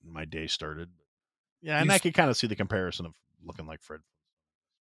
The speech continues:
Speaker 2: Do you, do you still do, like, web development and stuff like that?
Speaker 1: Um, not really. Uh, s-, I mean, a little bit. I play around with the website I put up for the show.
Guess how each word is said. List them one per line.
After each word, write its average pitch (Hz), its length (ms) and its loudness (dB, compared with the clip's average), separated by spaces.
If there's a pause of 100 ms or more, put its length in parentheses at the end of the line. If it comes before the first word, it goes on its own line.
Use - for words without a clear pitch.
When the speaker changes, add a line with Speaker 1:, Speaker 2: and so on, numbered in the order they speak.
(320)
Speaker 2:
Do 135 80 -4
you, 147 300 2
do 123 160 -4
you 151 80 4
still 151 200 4
do, 131 180 2
like, 139 200 2
web 127 200 0
development 139 500 0
and 143 100 -2
stuff - 200 0
like 156 120 -2
that? 196 200 -2 (800)
Speaker 1:
Um, 269 420 6
not 254 200 0
really. 120 360 4 (180)
Uh, 127 420 -6 (800)
s-, - 240 -12
I 117 120 -8
mean, 120 180 2
a 110 40 10
little 110 200 6
bit. 110 200 4
I 98 260 -4 (320)
play 95 160 -6
around 95 280 -6
with 90 220 -12
the 90 80 -12
website 90 380 -6
I 85 80 -4
put 87 180 -10
up 82 120 -14
for - 140 -14
the 80 240 -10 (840)
show. 87 420 -10